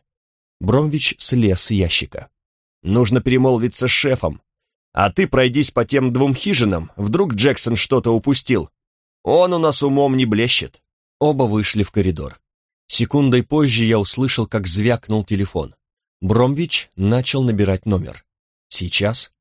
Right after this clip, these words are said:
или никогда. Я выполз из ящика,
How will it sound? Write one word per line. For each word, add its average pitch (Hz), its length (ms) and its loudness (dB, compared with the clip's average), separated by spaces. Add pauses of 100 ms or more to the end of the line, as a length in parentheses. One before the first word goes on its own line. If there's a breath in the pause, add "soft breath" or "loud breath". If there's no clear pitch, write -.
(560)
или 101 200 2
никогда. 87 540 -4 (680)
Я 104 240 0
выполз 113 480 0
из 95 180 0
ящика, 98 640 -2